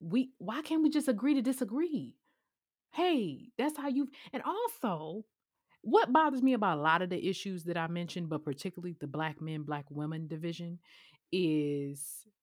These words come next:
this concept that I need to get other people to feel how I feel about the issue. That's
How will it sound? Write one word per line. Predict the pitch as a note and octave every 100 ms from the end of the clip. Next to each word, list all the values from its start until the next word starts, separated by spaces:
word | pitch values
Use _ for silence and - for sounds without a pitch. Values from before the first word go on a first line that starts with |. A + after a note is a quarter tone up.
| _ _ _ _ _ _ _ _ _ _ _ _ -
this | D3+ F3 D#3+
concept | - - A#3 A#3 A#3 - E3+ D3 C#3 D3+
that | D#3 -
I | F3 G3
need | F#3 E3+
to | -
get | D3+ D3+ C#3+ _
other | F3+ F#3 F3+ E3+
people | - - G3+ F#3 - C#3+ D#3 - _ _ -
to | F3
feel | C#3 - G3+ E3
how | D#3 D#3+ D3
I | F3 F#3 F3
feel | - D3+ C#3+
about | B2+ A#2+ -
the | - A#2+
issue. | - - - - _ _
That's | G#3 B3 -